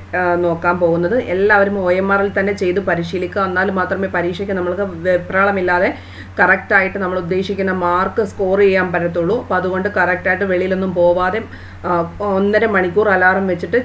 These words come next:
ചെയ്യുക. എൻ്റെ സൗണ്ട് വേണ്ടാന്നിട്ടുണ്ടെങ്കിൽ നിങ്ങൾ മ്യൂട്ടായിട്ട് ഓരോന്ന് നിർത്തി, നിർത്തി, നിർത്തി ചെയ്യുക. അപ്പം ഞാൻ ഓരോന്ന് എൻ്റെ ആൻസർ പറഞ്ഞു, പറഞ്ഞു പോകാം. തിരുവിതാംകൂറിലെ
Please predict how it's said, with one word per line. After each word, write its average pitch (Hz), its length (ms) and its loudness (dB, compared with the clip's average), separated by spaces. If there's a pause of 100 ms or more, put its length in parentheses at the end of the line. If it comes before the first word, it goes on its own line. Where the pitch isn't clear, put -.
ചെയ്യുക. 170 260 0 (240)
എൻ്റെ 196 220 -2
സൗണ്ട് 196 280 2 (100)
വേണ്ടാന്നിട്ടുണ്ടെങ്കിൽ 190 840 0
നിങ്ങൾ 185 160 -2 (160)
മ്യൂട്ടായിട്ട് 185 580 -2
ഓരോന്ന് 190 320 0
നിർത്തി, 185 340 -2
നിർത്തി, 170 300 -6
നിർത്തി 180 260 0 (400)
ചെയ്യുക. 170 240 4 (400)
അപ്പം 214 240 2
ഞാൻ 185 120 4 (220)
ഓരോന്ന് 190 300 4
എൻ്റെ 196 120 2 (120)
ആൻസർ 175 220 -2 (100)
പറഞ്ഞു, 185 320 2
പറഞ്ഞു 202 200 2 (100)
പോകാം. 160 240 2 (220)
തിരുവിതാംകൂറിലെ 214 760 2